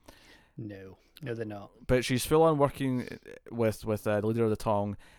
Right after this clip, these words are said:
Speaker 2: And we also find out that she's working with the mayor's assistant. We'll talk about the mayor in a minute, uh, as one of the characters, but the mayor's assistant's actually providing the opium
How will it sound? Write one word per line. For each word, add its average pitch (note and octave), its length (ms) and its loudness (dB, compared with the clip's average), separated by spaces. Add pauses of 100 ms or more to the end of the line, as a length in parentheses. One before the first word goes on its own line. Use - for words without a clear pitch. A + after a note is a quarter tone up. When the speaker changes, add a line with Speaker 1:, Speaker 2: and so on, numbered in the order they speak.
(140)
Speaker 2:
And A2+ 140 4
we B2+ 80 10
also E3+ 240 8
find B2+ 300 2
out A2 160 4
that A2+ 80 -2
she's A2+ 200 -6
working C3 320 0
with A2 120 -2
the - 80 -2
mayor's B2 260 2
assistant. A2+ 300 -6
We'll A#2+ 60 -2
talk C3 120 0
about A2+ 100 -4
the G#2 60 -2
mayor A2 160 0
in G2 80 -2
a F#2 40 -4
minute, A#2+ 280 -2 (120)
uh, F#2+ 40 -4
as G2+ 320 -2
one G#2 100 -6
of G2 40 -6
the F#2+ 60 -8
characters, A2 360 -2
but - 180 -4 (300)
the - 100 -2
mayor's C#3+ 140 4
assistant's B2 300 -4
actually A#2+ 240 -2
providing A2 340 0
the G2+ 100 0
opium C#3+ 480 0